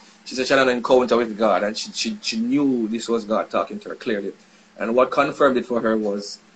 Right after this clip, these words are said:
um, so she was crying. She said she heard the voice of the Lord talking to her. So I'm speaking like this because persons who are Christian would, they always say, no, they, they hear the voice of the Lord, they hear God talking to them. So she, she, she was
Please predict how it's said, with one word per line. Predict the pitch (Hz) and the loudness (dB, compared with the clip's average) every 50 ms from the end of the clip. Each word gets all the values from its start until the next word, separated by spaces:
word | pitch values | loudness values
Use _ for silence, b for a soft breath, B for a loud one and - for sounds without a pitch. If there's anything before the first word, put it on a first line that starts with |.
| _ _ _ _ | _ _ _ _
um, | - 110 113 113 113 107 107 101 92 - _ _ _ _ | -2 0 2 2 2 0 -2 -6 -8 -14 _ _ _ _
so | - - | -8 -6
she | 120 135 | -2 -2
was | 143 135 - - | -2 -2 -2 -6
crying. | - - - 180 165 151 143 127 | -8 0 2 4 4 4 2 0
She | - 143 | -2 -2
said | 135 147 135 - | -2 -2 0 2
she | 151 | 2
heard | 147 143 131 | 2 2 2
the | |
voice | 123 131 123 113 120 | 4 2 2 2 2
of | 120 | 0
the | 120 | 2
Lord | 117 113 117 110 107 107 B B B B B B B _ - | 4 4 4 4 4 0 B B B B B B B _ 4
talking | 143 135 123 - 139 117 | 4 4 4 2 -2 -2
to | 123 117 | -2 -2
her. | 113 | 2
So | 139 147 165 170 160 | 2 4 4 4 4
I'm | - 151 160 220 | 4 4 4 4
speaking | - 214 185 175 | 4 4 4 6
like | 160 160 151 | 6 6 4
this | 139 139 | 2 0
because | 139 127 139 131 123 | 0 0 0 2 4
persons | 160 156 151 151 | 2 2 4 4
who | |
are | 156 151 | 2 4
Christian | - 160 - 143 135 | 4 2 2 2 0
would, | 131 123 117 - b b b b b - - | 0 -2 -2 -6 b b b b b -20 -14
they | - 127 139 | 2 4 6
always | 139 143 131 123 131 | 6 6 6 6 4
say, | 131 131 | 4 4
no, | 139 131 | 4 4
they, | 127 131 123 | 4 2 0
they | 117 127 127 | 0 -2 0
hear | - 151 135 | 2 2 2
the | 127 123 | 4 4
voice | 135 131 123 - | 2 2 2 2
of | 123 | 2
the | 123 123 | 2 4
Lord, | 123 120 117 | 4 4 4
they | 120 | 4
hear | 131 127 117 | 2 2 2
God | 110 120 113 - - | 2 -2 -4 -4 -4
talking | 135 131 - - 123 113 | -6 -6 -4 -4 -6 -6
to | 107 117 | -2 -2
them. | 110 101 101 104 - B B B B B B B B B _ _ | -2 -2 -4 -6 -14 B B B B B B B B B _ _
So | - - 139 127 113 - - - _ _ _ _ | -6 0 2 2 2 0 -4 -12 _ _ _ _
she, | - - 165 156 | -8 -6 -6 -6
she, | 135 - - - 151 135 | -4 -4 -6 -6 -6 -4
she | - 151 | -4 -2
was | 147 143 135 127 - - | 0 0 0 -2 -6 -10